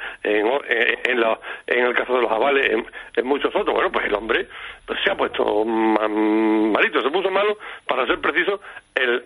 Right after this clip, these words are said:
el martes de la semana pasada. Y bueno, mm, algo tenía que tener el hombre porque fue operado de urgencia en un hospital de Sevilla.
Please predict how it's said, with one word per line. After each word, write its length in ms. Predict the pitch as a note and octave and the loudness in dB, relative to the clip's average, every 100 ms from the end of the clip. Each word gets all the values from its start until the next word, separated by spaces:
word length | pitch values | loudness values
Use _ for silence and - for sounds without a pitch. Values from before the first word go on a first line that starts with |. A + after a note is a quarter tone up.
| - | -4
el 160 | E3 C3+ | -4 0
martes 340 | D3 D#3+ F#3 | 0 0 0
de 60 | F#3 | 0
la 100 | D#3 | 0
semana 280 | C3+ D3 D#3+ | -2 -2 -2
pasada. 460 | A#2+ - A#2 F2+ - _ - - - - | -4 -2 -4 -4 -12 _ -20 -18 -20 -8
Y 180 | A#2+ G#2+ | -2 0
bueno, 220 | G2 A#2+ D#3+ G2+ | 2 0 0 -2
mm, 360 | G2+ G2+ G2 G2+ | -2 -2 0 0
algo 320 | G#2 A2 G#2+ | 0 2 0
tenía 220 | B2 C#3+ C3 | 0 0 0
que 120 | A#2 | 0
tener 240 | A#2 A#2+ | 0 0
el 80 | B2 | 0
hombre 200 | B2 D3+ | -2 -2
porque 220 | D3+ B2 | -2 -2
fue 260 | - B2 B2+ - - - | -2 0 -2 -4 -10 -4
operado 640 | B2 B2+ A#2 C3+ C#3 C#3 | -4 0 0 2 2 2
de 100 | C#3 | 2
urgencia 760 | B2+ - D#3 E3+ - D#3 E3+ - - - - - | 2 2 0 -2 0 0 0 -4 -14 -18 -10 -2
en 200 | B2+ C3 | -2 0
un 100 | C3 | -4
hospital 420 | - A#2+ C#3 C3+ | -4 -4 -2 -2
de 340 | C#3 C#3 C#3 - - - - | -2 -2 -4 -6 -12 -14 -10
Sevilla. 400 | - E3+ F3 G#3 | -4 -2 -2 -4